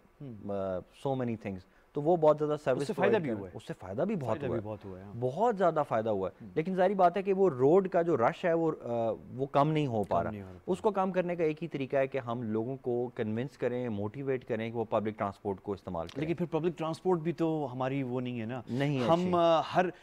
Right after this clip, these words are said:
Speaker 1: पब्लिक ट्रांसपोर्ट हर स्ट्रीट पे नहीं पहुंचती,
Speaker 2: नहीं
Speaker 1: हर
Speaker 2: पहुंचती।
Speaker 1: मेन रोड पे नहीं
Speaker 2: हाँ।
Speaker 1: पहुंचती। तो ये बड़ा इशू है।
Speaker 2: ये इशू है।
Speaker 1: हम्म।
Speaker 2: अब at least चले वो तो नहीं पह-, पहुंच सकते, लेकिन at least जो रूरल एरियाज़ के लोग हैं, जो पिंडी से, हमारा लाख बंदा तो हमारा पिंडी से आ रहा है।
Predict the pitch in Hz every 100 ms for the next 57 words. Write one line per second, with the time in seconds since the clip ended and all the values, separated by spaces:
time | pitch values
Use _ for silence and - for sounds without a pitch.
0 | - 147 180 190 180 175 196 151 170 190
1 | 180 - - - 190 190 196 180 131 120
2 | - 110 - - _ 104 98 98 165 175
3 | 170 151 185 165 165 156 160 147 - 85
4 | 113 95 _ _ - _ - 147 151 131
5 | 170 175 170 160 226 135 - 160 180 175
6 | 220 170 - - 123 180 - 180 214 214
7 | 208 208 180 202 220 220 165 160 160 -
8 | 196 185 185 165 180 160 175 135 147 165
9 | 135 135 135 139 117 113 135 139 139 135
10 | 160 156 117 101 98 107 151 156 160 170
11 | 156 165 165 170 196 151 104 101